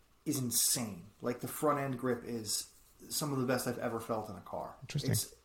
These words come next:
Speaker 1: it, I don't know how they do it. It's, it just does not understeer.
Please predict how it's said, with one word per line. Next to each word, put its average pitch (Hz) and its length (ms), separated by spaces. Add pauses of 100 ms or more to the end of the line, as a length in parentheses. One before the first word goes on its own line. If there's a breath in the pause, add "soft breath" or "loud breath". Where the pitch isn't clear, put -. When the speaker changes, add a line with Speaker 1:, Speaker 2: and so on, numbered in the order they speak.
(160)
Speaker 1:
it, 143 140 (320)
I 151 100
don't 170 100
know 147 60
how 139 100
they 120 100
do 117 180
it. 95 80
It's, - 380
it 139 180
just 143 260
does 135 220
not 127 280
understeer. 127 640